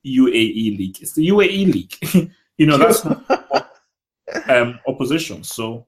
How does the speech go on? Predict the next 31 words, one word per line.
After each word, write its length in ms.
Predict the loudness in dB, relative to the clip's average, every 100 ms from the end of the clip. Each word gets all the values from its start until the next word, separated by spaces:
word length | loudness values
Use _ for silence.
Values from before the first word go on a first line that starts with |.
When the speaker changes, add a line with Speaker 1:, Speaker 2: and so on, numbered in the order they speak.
| -2
Speaker 2:
Oh, 220 | 0 0
uh, 580 | -2 0 4 4 4 0 _ _ _ _ _ _ _ _ _ _ _
I 80 | -6
said, 340 | -2 0 0 -4 -6
"These 320 | -6 -6 -6
stats 340 | 2 2 2
seem 320 | -6 -8 -6
to 160 | -6 -8
indicate 640 | -6 -6 -8 -6 -6 -6 -2
a 120 | -4
rampant 460 | -2 -4 -4 -6 -14
striker, 420 | -2 -2 -2 -6
but 180 | -8 -8
they 100 | -10
prove 380 | -8 -6 -6
hollow. 540 | -4 0 0 0 -6 -10 _ _ _ _ _ _
An 140 | -6
international 800 | -2 -4 -4 -8 -4 -2 -2 -4 0
world-class 580 | 0 0 -2 0 0 -2
twenty-eight-year-old 680 | -8 -6 -6 -4 -4 -4
striker 400 | -6 -4 -4 -4
beating 420 | -8 -4 -2 -2 -2
up 200 | -4 -4
on 140 | -8
the 80 | -6
United 580 | -8 -8 -4 -4 -4 -6 -4
Arab 260 | -4 -4 -6
Emirates 420 | -6 -6 -8 -10 -6
Arab 380 | 0 0 0 -6 -4
Gulf 300 | 0 0 -4
League 420 | -8 -6 -8 -14